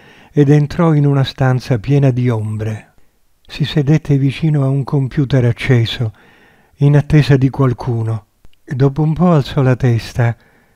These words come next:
e rivide il suo maestro giapponese,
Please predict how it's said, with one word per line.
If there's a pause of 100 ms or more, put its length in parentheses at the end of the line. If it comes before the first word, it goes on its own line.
(120)
e
rivide
il
suo
maestro
giapponese,